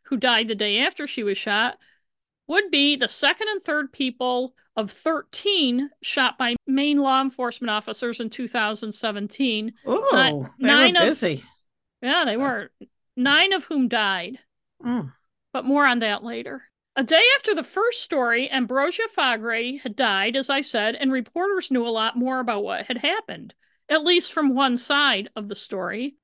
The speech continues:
Speaker 1: The headline in the Morning Sentinel and Kennebec Journal was,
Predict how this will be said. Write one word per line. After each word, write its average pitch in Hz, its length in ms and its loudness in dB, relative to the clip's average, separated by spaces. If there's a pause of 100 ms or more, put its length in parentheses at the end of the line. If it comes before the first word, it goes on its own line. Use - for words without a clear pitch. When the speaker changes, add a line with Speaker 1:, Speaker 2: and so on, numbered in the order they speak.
(280)
Speaker 1:
The 269 120 4
headline 320 680 4 (440)
in 254 120 2
the 240 60 2
Morning 262 380 0
Sentinel 294 460 -2
and 214 100 -6
Kennebec 339 440 0
Journal 285 440 0
was, 196 520 -4